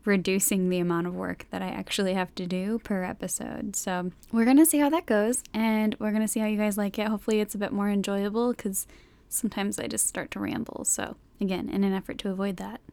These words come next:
<laughs> we'll see how this goes. But for starters, I just wanted to say, um, happy birthday to me, because I'm gonna post this on my thirtieth birthday. I figured I would be a total failure having a podcast about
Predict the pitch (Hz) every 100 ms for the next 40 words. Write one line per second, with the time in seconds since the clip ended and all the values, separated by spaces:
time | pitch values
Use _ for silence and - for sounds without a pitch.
0 | - - - - _ _ - - - -
1 | 214 - 202 190 190 - 202 202 - -
2 | - - 320 339 - 294 285 254 262 247
3 | 247 311 320 - 240 240 247 - 247 240
4 | 240 - 214 214 214 208 208 202 196 190
5 | 190 208 277 240 214 240 294 - - -
6 | 220 214 254 226 269 - - - 208 202
7 | 202 196 190 185 - - 208 196 202 226
8 | 240 240 254 262 - 202 - 254 285 -
9 | 208 214 240 - 196 196 240 277 - 214
10 | 202 226 247 311 - - 202 - 214 214
11 | 208 196 185 - 196 196 190 196 202 -
12 | 208 240 247 202 196 185 185 185 - 202
13 | 196 214 208 196 190 - 196 196 - 190
14 | 185 180 185 -